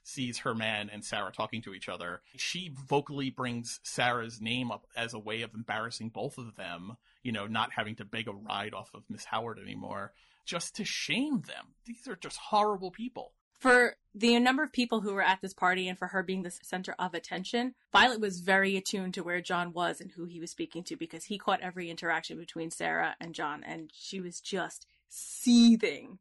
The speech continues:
Speaker 2: throughout every interaction. Did you, did you see that? Is that what you saw too?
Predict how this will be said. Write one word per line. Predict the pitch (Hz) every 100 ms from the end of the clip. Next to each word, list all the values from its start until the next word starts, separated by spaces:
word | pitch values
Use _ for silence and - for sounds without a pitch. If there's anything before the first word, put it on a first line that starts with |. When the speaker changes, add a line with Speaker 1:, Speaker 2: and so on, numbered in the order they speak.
| _ -
Speaker 2:
throughout | 214 190 180 175
every | 190 180 185 180 170 -
interaction. | 180 180 165 160 - - - _ _
Did | - 185
you, | 208 214
did | 196 196
you | 202
see | 220
that? | 208 208
Is | 196
that | 190 185
what | 190
you | 196
saw | 202 208
too? | 226 247